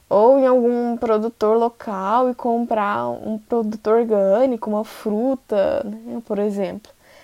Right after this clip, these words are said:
Então, é mais fácil juntar todos os rejeitos domésticos do que fazer a separação pra destinar uma coleta seletiva.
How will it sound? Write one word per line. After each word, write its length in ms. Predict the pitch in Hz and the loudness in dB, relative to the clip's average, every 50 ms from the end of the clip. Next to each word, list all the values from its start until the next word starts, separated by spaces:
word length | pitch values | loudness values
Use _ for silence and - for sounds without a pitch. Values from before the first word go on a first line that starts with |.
| _ _ | _ _
Então, 260 | - 214 220 262 294 | -8 -4 -2 0 2
é 60 | 294 | 2
mais 240 | 311 311 320 320 - | 2 2 0 -2 -2
fácil 460 | - 294 285 302 339 339 - - 339 | -2 -2 0 0 -2 -4 0 0 2
juntar 340 | 320 339 330 320 302 277 277 | 2 2 2 4 4 2 4
todos 240 | - 294 302 320 349 | 6 4 6 6 4
os 140 | 339 311 | 0 0
rejeitos 480 | 302 311 311 277 277 262 262 262 - - | 0 0 2 6 6 6 6 6 4 2
domésticos 680 | 233 247 254 247 226 214 214 254 302 - - 359 359 339 | 2 2 4 4 4 2 2 2 0 -2 -2 -2 0 2
do 80 | 349 | 2
que 100 | 320 339 | 0 2
fazer 760 | 320 339 320 285 294 294 294 302 320 320 311 311 311 302 285 | 2 2 4 4 6 6 6 4 4 2 2 2 2 2 2
a 40 | 294 | 0
separação 760 | 294 - 285 - 269 262 277 277 - 254 226 214 202 202 - - _ | 0 -2 -2 -2 0 0 0 -2 -4 -6 -6 -4 -4 -6 -10 -12 _
pra 400 | - - 196 196 202 202 - - - - _ _ _ | -10 -6 -6 -4 -4 -6 -8 -8 -10 -12 _ _ _
destinar 340 | - 214 214 - - 220 208 | -10 -8 -8 -6 -4 -4 -4
uma 120 | 208 208 | -4 -4
coleta 260 | 202 - 208 214 202 - | -2 0 0 0 -2 -4
seletiva. 600 | 220 185 196 - - - 214 208 190 175 165 - | -8 -10 -10 -10 -8 -8 -6 -6 -4 -6 -8 -10